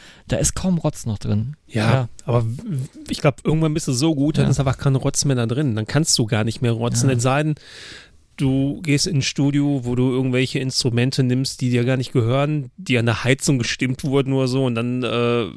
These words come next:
Speaker 2: wird ein Lied eingeprobt, was man zwei Minuten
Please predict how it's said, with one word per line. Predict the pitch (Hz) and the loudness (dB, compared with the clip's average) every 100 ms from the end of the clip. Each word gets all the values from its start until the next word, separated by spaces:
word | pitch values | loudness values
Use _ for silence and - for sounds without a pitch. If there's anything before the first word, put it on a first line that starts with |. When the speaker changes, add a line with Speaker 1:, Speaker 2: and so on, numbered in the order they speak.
| - - - | -14 -20 -20
Speaker 2:
wird | - 98 135 | -12 0 0
ein | 131 | 2
Lied | 120 135 - | 2 2 2
eingeprobt, | 131 135 123 - 131 - | 0 0 -2 0 0 0
was | 131 - | -2 0
man | 123 117 113 | 0 0 -2
zwei | - 120 | 0 0
Minuten | 123 123 123 123 113 | 2 2 0 0 -2